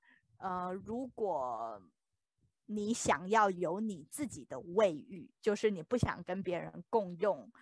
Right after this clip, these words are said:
浴室的话，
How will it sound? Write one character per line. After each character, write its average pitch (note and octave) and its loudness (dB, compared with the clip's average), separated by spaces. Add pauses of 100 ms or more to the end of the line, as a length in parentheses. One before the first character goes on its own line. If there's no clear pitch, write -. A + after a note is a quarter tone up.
(680)
浴 B3 0
室 - -4 (280)
的 F3+ 0
话， F3+ 8